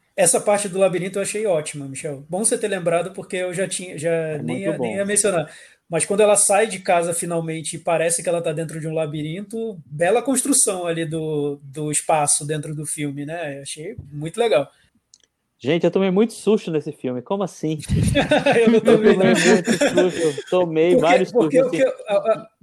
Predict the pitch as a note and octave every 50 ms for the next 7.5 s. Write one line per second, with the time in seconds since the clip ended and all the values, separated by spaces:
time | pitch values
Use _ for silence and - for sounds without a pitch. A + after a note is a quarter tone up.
0 | F3+ - _ _ - - G#3+ G#3+ G#3+ G#3 A#3 A3+ - A3+ A#3 B3 A#3+ B3 B3+ A#3+
1 | G#3+ G3+ G#3+ B3 B3 - C4+ A3+ - - G3 E3+ - F3+ E3+ E3 D#3 E3 D#3 -
2 | - E3 D3+ E3 D#3+ D3 B2+ D#3 E3+ G3 G#3+ G#3+ G#3 - - E3 D3+ D#3 E3 E3
3 | F3 F3+ F3 F3 F3 F3 F3 E3+ E3+ E3+ E3+ E3+ E3 E3 E3+ F3+ F3+ F#3 F#3+ G3
4 | - - - F#3+ E3+ D#3 C#3+ - - - - E3 - - E3+ F3+ F3+ F3 F#3 F#3+
5 | F#3 - F#3 D#3+ D3 - - D3 C#3+ - F3+ E3+ F3+ F3+ F3 - - G3 G3 -
6 | A3 G#3+ G#3+ G3+ G#3+ - G#3+ G3+ G3+ G3 G3 - A3 A3 - - - G#3+ G#3 -
7 | - - G3 F#3+ G3+ A3+ B3 B3+ C4 B3+